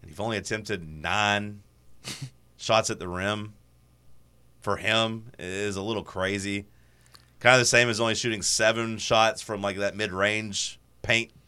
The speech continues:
where he's pretty good at the mid-range jumper, or at least has shot a lot of those. It's kind of his, his go-to shot. He's only shot the ball seven times there. So, like, sixteen attempts inside the,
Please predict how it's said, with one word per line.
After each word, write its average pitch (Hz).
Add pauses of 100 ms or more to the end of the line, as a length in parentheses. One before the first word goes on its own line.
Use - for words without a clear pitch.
(440)
where 101
he's 107
pretty 107
good 104
at 101
the 101
mid-range 104
jumper, 101
or 101
at 87
least 101
has 90
shot 107
a 104
lot 104
of 104
those. 107
It's 78
kind 104
of 92
his, 90 (280)
his 92
go-to 107
shot. 104 (160)
He's -
only 123
shot 113
the 110
ball 107
seven 107
times 98
there. 104
So, 104
like, 95 (240)
sixteen 196
attempts 147
inside 123
the, 104